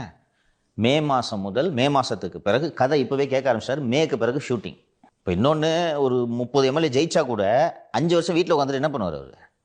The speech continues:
மற்ற அரசியல் கட்சிகள் போல தினந்தோறும் போய் போராட்டம் நடத்துவாரா? கூடுதலாக ஒரு தகவலை சொல்கிறேன். அன்று நமது நிகழ்ச்சியில திரு விஜய் அவர்கள் கதை கேட்க தொடங்கிவிட்டார். தேர்தல் முடிந்தது, மே மாதம் முதல் ஷூட்டிங் என்று சொல்லியிருந்தேன். விஜய் தரப்பிலிருந்து அழைத்து விஜய் கதை கேட்கிறார் என்ற தகவல்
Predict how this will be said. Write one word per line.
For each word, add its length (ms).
மற்ற 180
அரசியல் 240
கட்சிகள் 260
போல 120
தினந்தோறும் 340
போய் 100
போராட்டம் 300
நடத்துவாரா? 500
கூடுதலாக 400
ஒரு 120
தகவலை 280
சொல்கிறேன். 460
அன்று 420
நமது 260
நிகழ்ச்சியில 640
திரு 140
விஜய் 200
அவர்கள் 360
கதை 240
கேட்க 220
தொடங்கிவிட்டார். 540
தேர்தல் 340
முடிந்தது, 380
மே 160
மாதம் 260
முதல் 260
ஷூட்டிங் 200
என்று 180
சொல்லியிருந்தேன். 400
விஜய் 240
தரப்பிலிருந்து 440
அழைத்து 720
விஜய் 520
கதை 280
கேட்கிறார் 480
என்ற 240
தகவல் 640